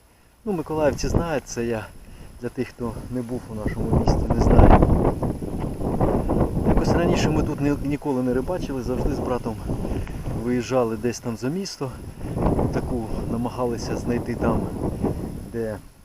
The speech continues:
подалі, е, подалі від таких, е, від крупних населених пунктів. Ну, щоб більш таке єднання, а, з природою.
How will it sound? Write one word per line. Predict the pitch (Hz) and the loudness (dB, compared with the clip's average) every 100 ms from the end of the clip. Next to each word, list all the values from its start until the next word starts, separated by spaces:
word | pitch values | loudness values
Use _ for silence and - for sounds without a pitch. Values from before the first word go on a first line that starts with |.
| _ _ | _ _
подалі, | 117 107 123 107 95 | -12 0 0 0 -6
е, | - _ _ _ - - - - _ _ _ 107 107 104 104 104 101 101 - - | -14 _ _ _ -20 -20 -20 -20 _ _ _ -14 -12 -8 -8 -8 -10 -12 -14 -10
подалі | 120 127 117 110 101 - 107 | -4 0 0 -2 -6 -14 -14
від | 113 | -10
таких, | 117 - 113 - - - - - - - - - | -10 -10 -12 -12 -18 -14 -10 -10 -8 -10 -8 -6
е, | 113 117 | -2 -2
від | - - - | -4 -6 -6
крупних | - 139 - 110 - - - - - - | -2 -2 -2 -4 -4 -4 -6 -6 -6 -6
населених | 113 - 127 117 113 | -6 -2 -2 -2 -4
пунктів. | - 202 196 - 220 - - - - - - - - | -4 -4 -4 -4 -6 -6 -8 -8 -8 -8 -10 -10 -6
Ну, | 269 202 - | -6 -4 -4
щоб | 156 120 - - - - - - - - - | -4 -6 -8 -10 -10 -12 -12 -14 -18 -16 -10
більш | 131 120 - - - - | -6 -6 -8 -8 -8 -6
таке | 110 113 95 - - - - - - | -6 -6 -6 -10 -14 -14 -14 -12 -6
єднання, | 117 123 131 120 110 107 101 - 107 | -4 0 0 0 0 -4 -6 -10 -10
а, | 104 104 101 101 98 - | -10 -10 -10 -10 -14 -14
з | |
природою. | 123 123 160 202 160 147 | -4 -2 -2 -2 -4 -6